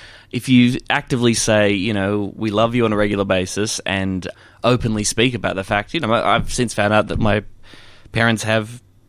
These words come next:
other gay people in their other extended families and they have gay friends. And if I'd sort of known that and we'd talked about that a bit more openly, I, I think I would have felt a bit more comfortable coming out earlier for sure.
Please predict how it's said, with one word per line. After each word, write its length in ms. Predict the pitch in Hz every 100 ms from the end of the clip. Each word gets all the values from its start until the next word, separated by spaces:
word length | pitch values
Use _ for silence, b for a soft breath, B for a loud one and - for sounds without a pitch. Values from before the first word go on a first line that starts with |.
| -
other 200 | 117 113
gay 200 | 117 117
people 320 | 127 123 123
in 60 | 117
their 140 | 110
other 180 | 110 110
extended 400 | 113 - 110 101
families 420 | 143 160 165 160 151
and 80 | 101
they 40 |
have 120 | 98
gay 160 | 104 92
friends. 600 | - 143 147 147 - - b b b -
And 140 | 107
if 80 | 110
I'd 120 | 113
sort 160 | - 143
of 80 | 110
known 360 | 113 120 131
that 240 | 104 92 113
and 120 | 98
we'd 120 | 95
talked 240 | - 120 113
about 160 | 90
that 100 | 95
a 40 | 92
bit 100 | 95
more 140 | 90 98
openly, 280 | 107 92
I, 120 | 92 90
I 60 | 95
think 160 | 90 92
I 40 |
would 120 | 90
have 80 | 92
felt 360 | - 95 92 -
a 60 | 95
bit 180 | 101
more 140 | 95 90
comfortable 560 | - 95 - 104 101 - b b
coming 220 | - 90
out 140 | 90 69
earlier 340 | 90 90 80
for 140 | - -
sure. 380 | - 90 90